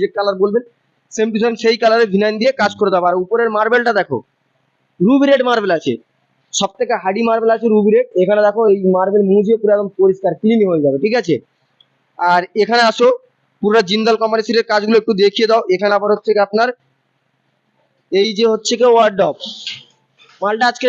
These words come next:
ইউনিক করা হয়েছে, ঠিক আছে? পুরো একদম ইউনিক। এই মালটা দেখো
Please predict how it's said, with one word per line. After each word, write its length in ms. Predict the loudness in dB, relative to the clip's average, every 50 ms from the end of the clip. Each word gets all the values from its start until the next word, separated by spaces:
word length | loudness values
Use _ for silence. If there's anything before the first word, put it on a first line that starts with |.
| 0 0
ইউনিক 260 | 0 0 0 0 -2 0 0
করা 140 | 0 2 2 2
হয়েছে, 200 | 2 0 0 -2 -2
ঠিক 100 | 0 0 2
আছে? 100 | 2 0 -2 0
পুরো 120 | 0 0 0 0
একদম 140 | 0 -2 -2 0 0
ইউনিক। 300 | 2 2 2 2 0 -4 _ _ _ _ _ _ _ -6 -4 -4 -2 2 4 4
এই 80 | 4 4 4 2
মালটা 240 | 2 2 2 0 0
দেখো 280 | 0 0 0 0 -2